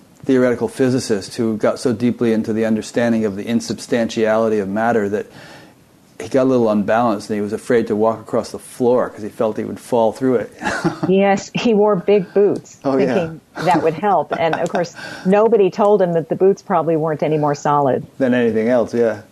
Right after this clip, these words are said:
Speaker 2: That's right. Yeah. Yeah, that was
Speaker 1: Huh.
Speaker 2: in my book. Yeah.
Speaker 1: Oh, yeah. <laughs> That's funny.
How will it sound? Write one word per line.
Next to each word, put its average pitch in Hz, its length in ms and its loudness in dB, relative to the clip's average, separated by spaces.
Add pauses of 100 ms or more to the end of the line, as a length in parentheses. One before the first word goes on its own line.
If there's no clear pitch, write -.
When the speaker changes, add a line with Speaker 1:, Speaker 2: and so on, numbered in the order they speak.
(340)
Speaker 2:
That's 180 260 2
right. 139 180 -10 (220)
Yeah. 175 260 0 (200)
Yeah, 196 160 4
that 185 120 4
was 190 120 0
Speaker 1:
Huh. 190 60 -2
Speaker 2:
in 170 40 -2
my 151 120 -2
book. - 380 -14
Yeah. 175 280 2
Speaker 1:
Oh, 127 100 2
yeah. - 1400 -2
<laughs> - 40 -20
That's - 160 -12
funny. 113 340 -2